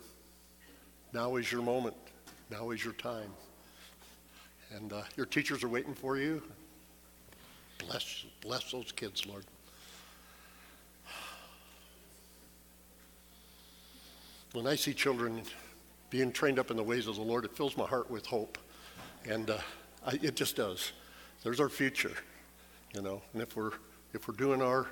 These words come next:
if we're doing our part right, and we're imparting these,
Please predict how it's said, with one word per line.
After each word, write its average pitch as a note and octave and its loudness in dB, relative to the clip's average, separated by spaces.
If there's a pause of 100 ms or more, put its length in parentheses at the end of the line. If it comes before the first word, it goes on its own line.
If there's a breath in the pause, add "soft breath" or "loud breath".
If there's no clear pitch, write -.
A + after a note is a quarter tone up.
(180)
if C3 -6
we're A#2+ 0
doing B2 2
our C3 6
part C3 6
right, C#3 8 (1500 loud breath)
and G#2+ -4
we're A2+ 2
imparting A#2+ 6
these, - 4